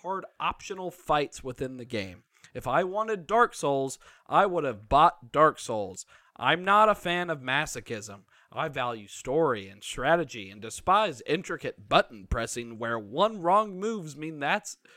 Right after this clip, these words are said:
means that it's over. These fights were so incredibly emotionally strenuous,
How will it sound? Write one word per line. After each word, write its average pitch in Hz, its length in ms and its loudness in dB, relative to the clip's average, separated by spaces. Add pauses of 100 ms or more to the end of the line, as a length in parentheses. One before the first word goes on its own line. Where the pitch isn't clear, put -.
(160)
means 196 480 -6
that 160 240 6
it's 175 160 -6
over. 107 380 0 (480)
These 214 260 -6
fights 180 340 2
were 135 100 -8
so 180 280 -6
incredibly 185 600 -8
emotionally 190 800 -10
strenuous, 165 840 -2